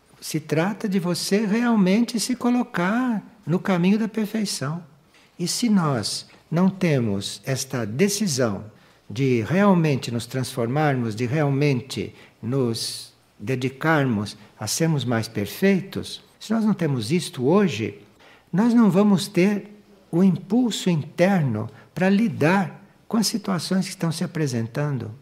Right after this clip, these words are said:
E se nós não tivermos esta busca de perfeição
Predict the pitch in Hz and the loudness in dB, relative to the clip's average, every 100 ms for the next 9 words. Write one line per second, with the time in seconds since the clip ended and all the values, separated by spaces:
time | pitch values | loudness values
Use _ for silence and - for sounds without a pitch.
0 | - _ _ _ 139 170 165 143 - 180 | -20 _ _ _ 0 2 4 2 2 2
1 | 208 240 233 196 208 135 123 107 104 101 | 2 4 4 2 0 2 2 2 0 -4
2 | - - - 131 151 123 147 233 - 165 | -8 -10 -6 -4 -4 -2 0 0 0 -4
3 | 147 175 165 175 147 - 123 104 | -2 -2 -2 -2 -2 -2 0 -2